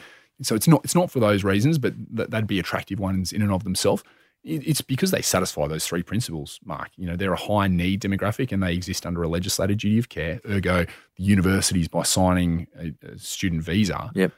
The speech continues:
Speaker 1: th-, they've got a duty of care that
Speaker 2: Mm.
Speaker 1: extends not just when they're on campus, but wherever they happen to be.
Speaker 2: So let's say, okay, I'll give you an example. I've got a, I've got a kid who's doing a master's degree of commerce. Um, he comes from Beijing. He's, he lives on the campus. Um,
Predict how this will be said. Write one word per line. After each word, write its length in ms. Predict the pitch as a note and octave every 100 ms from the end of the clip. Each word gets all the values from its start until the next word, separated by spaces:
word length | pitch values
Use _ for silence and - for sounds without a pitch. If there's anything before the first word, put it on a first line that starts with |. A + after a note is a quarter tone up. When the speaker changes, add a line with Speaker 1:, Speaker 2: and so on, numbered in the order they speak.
| -
Speaker 1:
th-, 120 | -
they've 220 | A2 G#2+
got 320 | - G#2 G2+ -
a 60 |
duty 260 | G2+ G#2+ G#2+
of 120 | G#2
care 220 | - B2+ F#2+
that 100 | F#2
Speaker 2:
Mm. 40 |
Speaker 1:
extends 420 | G2 F#2+ G#2 F#2+
not 180 | A2+ - _
just 180 | - G2
when 120 | G2
they're 120 | F#2+ F2+
on 80 |
campus, 400 | F2+ G2 C3 C3
but 160 | - B2+
wherever 300 | B2 A2 D3+
they 120 | D3 F2
happen 260 | - E2
to 100 | -
be. 220 | - - _ -
Speaker 2:
So 160 | C#3
let's 160 | C3+ A#2
say, 160 | A2 G2
okay, 160 | G2+
I'll 140 | F2 G#2
give 140 | G2
you 60 | F#2+
an 60 |
example. 300 | F2 F2+ A2+
I've 80 | G2+
got 100 | F#2
a, 200 | E2 F2
I've 60 | E2+
got 120 | E2+
a 80 | D#2
kid 340 | - G#2 F#2+ - - _
who's 160 | F2 E2+
doing 180 | G2 E2+
a 60 |
master's 420 | E2 F2 E2+ F2
degree 580 | D#2+ F2 F2 F2 F2 F2
of 220 | D#2 D2
commerce. 560 | - G#2 G#2 F#2+ F#2 -
Um, 380 | E2 D#2+ D#2 D#2
he 80 | D#2
comes 240 | F#2 E2
from 120 | D2+
Beijing. 640 | D2 D2+ E2 G2 F#2+ F2
He's, 220 | E2 D#2 - - _ _
he 160 | - G#2+
lives 220 | G2 E2+
on 100 | D#2+
the 80 | D2
campus. 600 | F#2 F2+ E2+ E2+ - - -
Um, 480 | D#2 D#2 D2+ D2+